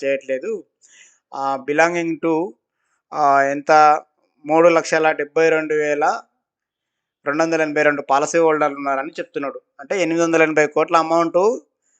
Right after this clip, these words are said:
మా దగ్గర ఉంది, ఇవ్వాలి మేము, ఇస్తా, ఇవ్వడానికి రెడీగా ఉన్నాము. ఇంతమంది అంట, మూడు లక్షల డెబ్బై రెండు వేల రెండు వందల ఎనభై రెండు కస్టమర్స్ అంట. అంటే దేశం మొత్తమే ఉన్నాయి, భారతదేశంలో మొత్తం ఇరవై తొమ్మిది రాష్ట్రాలు ఉన్నాయి కదా, ఇరవై తొమ్మిది రాష్ట్రాలకు సంబంధించిన ఇంత అమౌంట్ ఉంది అని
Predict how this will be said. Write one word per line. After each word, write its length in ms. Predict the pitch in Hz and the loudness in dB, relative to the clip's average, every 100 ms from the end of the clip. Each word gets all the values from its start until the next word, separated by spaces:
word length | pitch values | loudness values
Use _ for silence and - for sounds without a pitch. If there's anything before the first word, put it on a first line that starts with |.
| _ | _
మా 60 | 147 | -2
దగ్గర 280 | 143 147 170 | 2 4 4
ఉంది, 280 | 165 160 165 | 4 0 0
ఇవ్వాలి 400 | 151 151 156 151 | 2 4 4 2
మేము, 460 | 143 143 196 190 | -4 -6 -6 -6
ఇస్తా, 380 | 143 143 - 156 143 151 156 | -8 -10 -2 0 2 2 2
ఇవ్వడానికి 460 | 160 151 170 170 151 | 2 4 4 4 4
రెడీగా 280 | 147 165 | 4 4
ఉన్నాము. 380 | 160 151 170 254 - _ _ _ _ | 2 -2 -4 -8 -12 _ _ _ _
ఇంతమంది 460 | 156 180 175 175 185 | -6 -2 0 0 0
అంట, 120 | 165 | -2
మూడు 300 | 143 156 165 | -4 -2 0
లక్షల 360 | 160 147 156 | 0 -2 -4
డెబ్బై 300 | 151 147 147 | -4 -4 -2
రెండు 200 | 151 147 | -2 0
వేల 280 | 147 143 147 | 0 4 4
రెండు 180 | 143 143 | 2 -2
వందల 180 | 147 143 | -6 -8
ఎనభై 200 | 139 139 | -2 0
రెండు 240 | 135 131 | 2 -2
కస్టమర్స్ 480 | 127 127 147 143 143 | -6 -6 -4 -4 -4
అంట. 80 | 127 | -6
అంటే 240 | 135 175 | -2 -2
దేశం 360 | 160 165 175 165 | 2 2 2 -2
మొత్తమే 280 | 151 156 156 | -4 -4 -4
ఉన్నాయి, 200 | 143 127 | -6 -4
భారతదేశంలో 600 | 131 135 143 147 151 139 139 | -2 -2 -2 -6 -4 -6 -8
మొత్తం 400 | 131 156 139 131 _ _ _ _ 147 | -6 -4 -4 -8 _ _ _ _ -6
ఇరవై 200 | 139 147 | -4 -2
తొమ్మిది 280 | 151 151 | -2 2
రాష్ట్రాలు 360 | 139 135 - 147 | 4 4 2 0
ఉన్నాయి 160 | 139 131 | 0 -2
కదా, 120 | 139 | -2
ఇరవై 200 | 151 156 | 0 0
తొమ్మిది 300 | 156 151 147 | -2 -2 0
రాష్ట్రాలకు 400 | 139 135 147 139 | -2 0 -4 -4
సంబంధించిన 520 | 135 139 139 135 202 | -6 -6 -10 -12 -12
ఇంత 220 | 175 151 | -10 -2
అమౌంట్ 360 | 147 151 160 156 | 0 0 -2 -4
ఉంది 160 | 147 | -4
అని 300 | 143 175 233 | -4 -6 -8